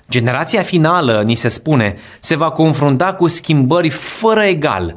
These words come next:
de la începutul omenirii și până în ziua de a-, aceea. Daniel a prezis o ultimă vreme de necaz,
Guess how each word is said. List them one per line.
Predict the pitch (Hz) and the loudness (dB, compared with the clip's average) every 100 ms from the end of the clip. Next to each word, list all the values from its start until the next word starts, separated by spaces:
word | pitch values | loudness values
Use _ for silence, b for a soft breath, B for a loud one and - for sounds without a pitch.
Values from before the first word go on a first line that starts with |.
| B B B | B B B
de | - | -2
la | 135 | 0
începutul | 131 131 123 175 175 | 0 -2 0 2 2
omenirii | 151 135 120 156 156 139 | 2 2 2 2 2 0
și | - | -2
până | 123 - 214 | -6 -2 0
în | 165 | 2
ziua | 131 131 120 104 | 2 2 2 0
de | 104 | 0
a-, | 101 - | -2 -4
aceea. | - 110 131 92 80 - _ _ B B B B | -8 -6 -4 -4 -6 -12 _ _ B B B B
Daniel | B 131 143 160 202 | B -4 0 0 2
a | 196 | 0
prezis | 151 143 190 | 0 2 0
o | 160 | 2
ultimă | 147 190 180 165 139 | 2 2 2 0 2
vreme | 120 165 156 | 0 0 2
de | 143 | 2
necaz, | 123 120 123 131 165 156 | 0 0 -2 -2 -2 -6